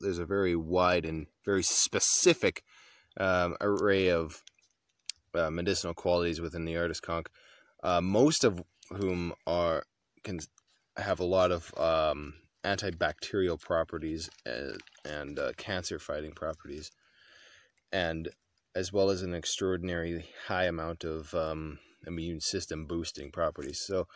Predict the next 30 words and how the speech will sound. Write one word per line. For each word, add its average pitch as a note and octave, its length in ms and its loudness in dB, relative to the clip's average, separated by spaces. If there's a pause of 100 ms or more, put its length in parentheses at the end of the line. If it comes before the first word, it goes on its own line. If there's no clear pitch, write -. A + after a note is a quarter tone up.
(600)
usually C3 480 6
most G2 500 4
conch G#2+ 480 2
mushrooms F#2+ 460 2
have F2 180 0
very F2+ 220 0
similar E2+ 760 -2 (300)
medicinal F2 560 -4
properties D#2+ 480 -2
like E2 300 -2
that. C2+ 240 -4 (720)
And, D2+ 520 -6 (1120)
um, G1+ 500 -6
in, F#2 140 -2
a-, F#2 100 0 (100)
in G2+ 200 0
some D3+ 220 2
countries, B2 380 0
like, F#2 160 2
especially C3 460 -4
in E2 120 -4
Asian F2 420 -4
countries, D#2+ 600 -6 (560)
uh, E2 220 -2
they F2 160 -2
have G#2 240 -2
been A#2+ 320 6
being A2 440 4
used, G2+ 520 4
actually, F2+ 760 4